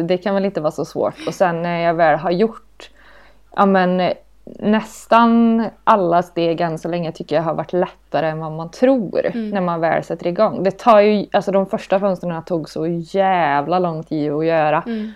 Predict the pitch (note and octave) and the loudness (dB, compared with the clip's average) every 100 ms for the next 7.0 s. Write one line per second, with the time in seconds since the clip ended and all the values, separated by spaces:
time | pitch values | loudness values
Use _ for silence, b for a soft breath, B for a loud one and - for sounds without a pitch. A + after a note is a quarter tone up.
0 | _ _ F3+ D#3+ - - F3+ E3 E3+ E3 | _ _ 4 4 -2 2 4 4 0 -2
1 | D#3 D3+ - - D#3+ D3 D3 D3 D#3+ - | -4 -4 -6 -6 -6 -6 -6 -8 -8 -8
2 | D#3 D3 D3 D3 - C#3+ C#3+ _ _ _ | -8 -6 -6 -6 -6 -6 -8 _ _ _
3 | _ - D#3+ D#3 _ G#3+ A3 _ - _ | _ -6 -6 -6 _ -4 -4 _ -20 _
4 | - - - F3+ _ A3 G#3+ G#3 - F#3+ | -8 -4 -4 -4 _ -8 -8 -10 -2 4
5 | F3 E3+ E3+ - - F#3 G3+ G3+ G#3+ G#3 | 4 4 0 -4 -6 0 2 4 4 4
6 | G3+ G3 F#3+ F#3+ F3+ F3+ - E3+ D3+ D3+ | 2 0 0 0 -2 -2 -4 -4 0 0